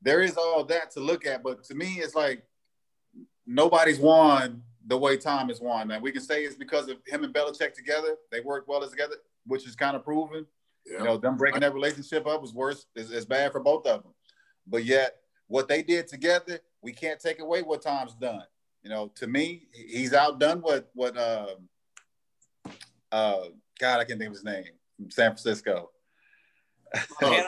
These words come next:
Speaker 2: Montana?
Speaker 1: Yeah, Montana. He's outdone Montana. He's outdone,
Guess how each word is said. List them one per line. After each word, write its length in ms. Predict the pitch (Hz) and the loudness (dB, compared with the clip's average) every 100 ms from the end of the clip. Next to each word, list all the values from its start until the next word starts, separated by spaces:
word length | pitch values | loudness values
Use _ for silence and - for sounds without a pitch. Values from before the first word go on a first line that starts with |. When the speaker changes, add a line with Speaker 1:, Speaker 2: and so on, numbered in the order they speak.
| 156 | 2
Speaker 2:
Montana? 520 | 139 139 175 185 180 - - | 2 4 4 2 -2 -8 2
Speaker 1:
Yeah, 200 | 131 156 | 6 6
Montana. 500 | 143 147 143 160 143 | 8 6 6 6 6
He's 120 | 143 | 6
outdone 400 | 160 170 165 180 | 6 6 4 0
Montana. 400 | 170 156 170 147 | 0 -4 -4 -2
He's 160 | 135 127 | -2 0
outdone, 600 | 143 156 160 165 160 | 0 0 -4 -4 -8